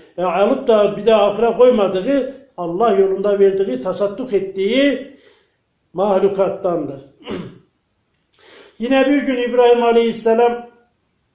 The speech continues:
bir duvar örüyordu. İşi başından aşkın bir zamanda bir ihtiyar çıka geldi.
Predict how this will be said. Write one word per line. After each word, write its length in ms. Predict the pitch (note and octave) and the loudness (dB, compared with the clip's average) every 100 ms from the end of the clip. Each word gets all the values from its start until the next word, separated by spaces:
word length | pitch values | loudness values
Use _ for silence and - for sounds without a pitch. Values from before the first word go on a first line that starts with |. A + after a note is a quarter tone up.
| _ _ _ _ - | _ _ _ _ -6
bir 280 | A#3+ A#3 | -4 -4
duvar 300 | A#3 A#3 A#3 | 0 4 4
örüyordu. 880 | A3 F#3 F#3+ F#3 F#3 F3+ B3 A#3 - | 4 2 2 2 2 2 4 4 2
İşi 320 | A#3+ A3 A3+ | -8 -6 -2
başından 580 | G#3 G#3+ A3 A3+ A3+ A3 | 0 0 -2 -2 -2 0
aşkın 580 | G#3+ G#3 - - A#3+ G3 | -2 -4 -8 -4 -2 0
bir 120 | F#3 | 0
zamanda 680 | F#3 F#3+ F#3+ F#3+ F#3+ A#3 A3+ | 0 0 0 0 0 0 0
bir 160 | A3+ A3 | -2 -2
ihtiyar 720 | A3 G#3 E3 F3+ G3+ A3 - | -4 -6 -6 0 2 2 0
çıka 300 | G3 F#3+ F#3+ | -6 -4 -2
geldi. 840 | E3 D3 C3 B2+ C3+ C3 C3 C3+ | -2 -4 -6 -8 -8 -8 -10 -12